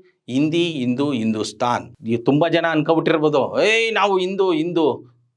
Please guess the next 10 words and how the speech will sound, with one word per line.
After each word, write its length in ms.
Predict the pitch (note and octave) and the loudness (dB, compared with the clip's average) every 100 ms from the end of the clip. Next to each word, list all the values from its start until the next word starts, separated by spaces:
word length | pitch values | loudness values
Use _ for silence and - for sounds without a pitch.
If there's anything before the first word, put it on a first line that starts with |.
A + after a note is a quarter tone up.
| _ - | _ -8
ನಾವು 180 | A2 G#2+ | -6 -4
ಯಾರೂನುವೆ 580 | G2 B2 C3+ C#3 B2 | 0 2 2 2 2
ಹಿಂದೂ 380 | E3 B2 B2+ B2+ | 0 0 2 2
ಅಲ್ಲ, 180 | A#2+ G#2+ | 2 -2
ನಾವೆಲ್ಲ 300 | G#2 G#2 A#2 | -4 -2 0
ದ್ರಾವಿಡಿಯನ್ಸು. 1000 | A#2 G#2+ G#2+ B2+ C3 A#2+ - B2+ D#3 - - _ _ - | 0 0 0 2 2 2 -2 -2 -2 -2 -16 _ _ -2
ಇವರು 220 | A2 G#2+ | 2 2
ಮೋಸ 320 | G#2 B2 C#3 | 2 0 2
ಮಾಡ್ತಾ 320 | D3+ C#3+ C3 | 2 2 2
ಇದ್ದಾರೆ. 580 | C3 B2+ C#3+ G3+ A#3 _ | 0 2 0 0 -4 _